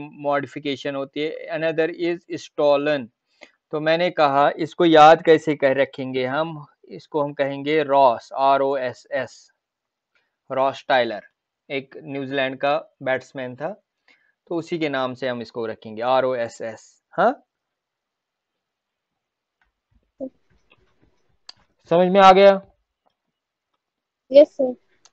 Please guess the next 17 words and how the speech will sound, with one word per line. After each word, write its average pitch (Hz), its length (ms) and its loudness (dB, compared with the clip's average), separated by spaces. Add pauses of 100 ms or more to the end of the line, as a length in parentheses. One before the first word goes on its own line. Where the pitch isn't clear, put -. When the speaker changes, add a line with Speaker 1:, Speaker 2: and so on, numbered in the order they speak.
(140)
Speaker 1:
कोई 185 160 4
कन्फ्यूजन? 196 640 0 (2500)
Speaker 2:
No। 262 360 -14 (840)
Speaker 1:
No, 131 200 -6 (160)
very 113 260 -12
good। 87 100 -20 (580)
Now 135 260 -8 (1200)
चलो 196 260 2
चलते 170 400 0
हैं 160 100 -2
अब, 156 260 -4
अब 143 300 -8 (120)
कहाँ 143 280 -10
की 147 120 -12
तरफ? 151 400 -2 (1500)
हम 165 440 -8
चलेंगे 139 840 -6